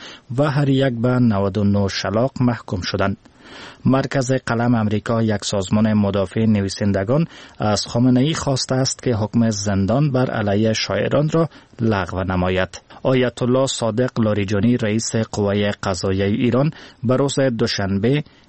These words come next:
ادعاها مبنی بر نقض حقوق بشر در جمهوری اسلامی ایران را رد کرد.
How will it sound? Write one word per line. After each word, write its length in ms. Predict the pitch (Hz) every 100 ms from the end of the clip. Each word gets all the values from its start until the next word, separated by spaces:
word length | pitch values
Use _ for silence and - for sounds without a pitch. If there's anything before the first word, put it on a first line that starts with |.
| _
ادعاها 580 | 110 110 117 110 120 156
مبنی 380 | 151 120 107 127
بر 260 | 117 117 113
نقض 420 | 104 107 - 117
حقوق 400 | 104 98 - -
بشر 500 | 113 95 92 - 143
در 260 | 143 127 127
جمهوری 560 | 104 107 95 101 123
اسلامی 400 | 110 - 98 101
ایران 380 | 107 113 117 139
را 160 | 139 143
رد 280 | 107 82 -
کرد. 180 | 90